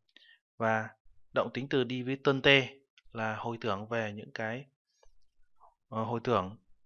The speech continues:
những cái, ờ, việc đã xảy ra hoặc là nói lên một sự thật nào đó.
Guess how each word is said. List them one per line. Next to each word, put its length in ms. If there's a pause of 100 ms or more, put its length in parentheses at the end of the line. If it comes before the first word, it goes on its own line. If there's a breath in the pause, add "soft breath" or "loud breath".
(160)
những 240
cái, 340
ờ, 400 (600)
việc 220
đã 140
xảy 160
ra 360
hoặc 200
là 260 (380)
nói 180
lên 200
một 100
sự 160
thật 160
nào 120
đó. 340